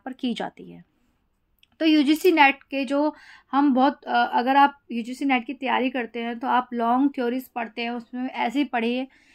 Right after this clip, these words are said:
कि उसमें जो भी आपको इंपॉर्टेंट चीज़ दिखती है उसको अंडरलाइन कीजिए, उसके शॉर्ट क्वेश्चन, उससे रिलेटेड शॉर्ट क्वेश्चंस ऐसे यूजीसी नेट में पूछे जाते हैं। तो डीप थ्योरीज में से बहुत सारे क्वेश्चंस आते हैं।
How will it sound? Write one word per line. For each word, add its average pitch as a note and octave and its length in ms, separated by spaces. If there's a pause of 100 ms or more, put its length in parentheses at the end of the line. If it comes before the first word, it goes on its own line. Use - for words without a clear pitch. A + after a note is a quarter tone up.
(200)
कि C#4 60
उसमें C#4+ 220
जो D#4 100
भी D4+ 140
आपको D4+ 260
इंपॉर्टेंट C#4 480
चीज़ C#4 140
दिखती B3+ 200
है - 20
उसको C4 160
अंडरलाइन A#3+ 400
कीजिए, A#3 320
उसके B3 200
शॉर्ट A3+ 280
क्वेश्चन, B3 260
उससे C#4 340
रिलेटेड C4+ 320
शॉर्ट A3 220
क्वेश्चंस A#3+ 480 (140)
ऐसे B3 360 (440)
यूजीसी A#3 300
नेट A#3 240
में B3 100
पूछे A#3 300
जाते F#3+ 280
हैं। F#3 220 (420)
तो C#4 60
डीप D4 340 (240)
थ्योरीज D#4 380
में C4+ 120
से C4 200
बहुत A3 240
सारे A#3 180
क्वेश्चंस A3 400
आते G3+ 220
हैं। F#3 240